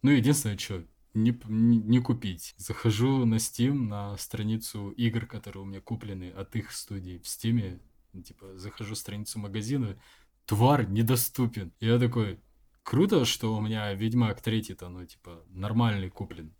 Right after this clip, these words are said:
Все полностью, все хорошо, заебись. Я его качаю в Гоге, он такой: «Тебе нужен?»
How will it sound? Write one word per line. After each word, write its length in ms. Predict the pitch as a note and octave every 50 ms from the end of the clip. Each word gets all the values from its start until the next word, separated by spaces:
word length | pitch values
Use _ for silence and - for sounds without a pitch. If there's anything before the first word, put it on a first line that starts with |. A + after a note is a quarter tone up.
| _ _ _ _
Все 380 | - - - A2+ A2+ B2+ C3
полностью, 680 | B2 - - A#2 A#2 A#2+ A#2+ A#2+ A2+ A2+ - - G2+ F#2+
все 200 | - - G#2+ -
хорошо, 480 | - G#2+ G2+ G#2 - - - A#2 A2+
заебись. 680 | G#2 G2 F#2+ F#2+ G2 F#2+ G#2 B2+ A#2 A#2+ - - - - - _ _ _
Я 240 | - A2 G#2+ A2+ B2
его 460 | B2 A#2+ A#2+ A#2+ A#2 A#2 A#2 A2+ - _ -
качаю 480 | - A#2+ A#2 - - C3+ C3 B2+ B2
в 120 | A2+ G#2 G#2+
Гоге, 580 | G2 C3 D3 D#3+ D#3 C#3 B2+ A2+ G2+ F#2+ F#2 - _ _
он 180 | G#2 G#2 G#2+
такой: 340 | G#2 - A2+ - A2 G2+ G2
«Тебе 640 | - - - G#2 G2 C3+ D#3 D#3 C#3+ B2+ A2+ G2+ F#2+ F#2
нужен?» 880 | G2 G2+ G#2+ A2 A#2+ C3+ C#3+ D3+ C#3+ C3 B2+ A#2+ G#2+ G#2 G2 F#2 F#2+